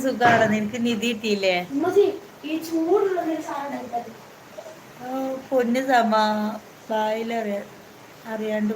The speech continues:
Speaker 1: വന്ന് പോയി.
Speaker 2: പാല്.
Speaker 1: ഇച്ചത് വിട് പറയുന്നത്.
Speaker 2: ഉമ്മ, ചോക്കോ, പാല്.
Speaker 1: അയ്യോ, എന്നാ ക്ഷമിക്കാടി ഞാന്.
Speaker 2: ചോക്കോസ്.
Speaker 1: ഞാൻ ക്ഷമിച്ചു.
Speaker 2: പാല്.
Speaker 1: അങ്ങോട്ട് പോ, പോയിട്ട്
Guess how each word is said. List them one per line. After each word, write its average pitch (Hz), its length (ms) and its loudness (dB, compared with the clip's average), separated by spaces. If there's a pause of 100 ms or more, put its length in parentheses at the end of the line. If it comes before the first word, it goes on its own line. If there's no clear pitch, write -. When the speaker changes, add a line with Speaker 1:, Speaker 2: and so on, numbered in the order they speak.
Speaker 1:
വന്ന് 208 220 2 (100)
പോയി. 202 160 -4
Speaker 2:
പാല്. 349 400 2
Speaker 1:
ഇച്ചത് 226 320 2
വിട് 196 240 -2
പറയുന്നത്. 196 380 -6
Speaker 2:
ഉമ്മ, 403 100 2 (160)
ചോക്കോ, 381 420 2 (220)
പാല്. 370 360 4 (200)
Speaker 1:
അയ്യോ, 208 260 4 (220)
എന്നാ 185 200 -2 (100)
ക്ഷമിക്കാടി 381 600 4
ഞാന്. 427 240 8
Speaker 2:
ചോക്കോസ്. 302 320 -2 (1500)
Speaker 1:
ഞാൻ 226 160 -4
ക്ഷമിച്ചു. 247 400 -4 (220)
Speaker 2:
പാല്. 311 420 -4
Speaker 1:
അങ്ങോട്ട് 285 300 2
പോ, 269 80 8 (320)
പോയിട്ട് 220 300 0